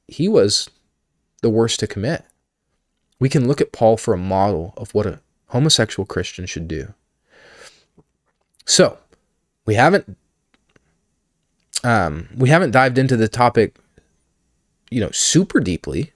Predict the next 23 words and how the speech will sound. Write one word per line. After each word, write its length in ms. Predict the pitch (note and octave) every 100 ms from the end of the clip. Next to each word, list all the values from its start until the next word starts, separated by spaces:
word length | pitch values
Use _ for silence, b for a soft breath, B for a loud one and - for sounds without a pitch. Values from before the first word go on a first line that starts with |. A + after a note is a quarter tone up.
| -
We've, 240 | A#2 G#2 C3
we've 220 | B2 A2
dived 300 | C3 C#3 A#2+
in 260 | A#2 A2 - _ _ _
at 200 | A2+ -
a 40 |
certain 320 | - D#3 E4+ C#3
level 220 | G#2 G#2
of 160 | F#2
depth 380 | F#2+ F2+ - - -
that 180 | G#2+
is 140 | G#2 -
good 300 | G#2 G2 C#3+
and 160 | F#2
beneficial. 560 | G2+ F#2 - D2+ D2 B2 - B B B B -
Um, 380 | A2 G#2 F2 - _ _ _ _ _ _ _ -
and, 380 | C3 B2 A2 - _ _ _
uh, 320 | A2+ G2+ E2 -
I 100 | B2
hope 220 | F#3 G3+
this 180 | E3+ -
is 80 | D3
helpful 560 | E3+ - - - A#2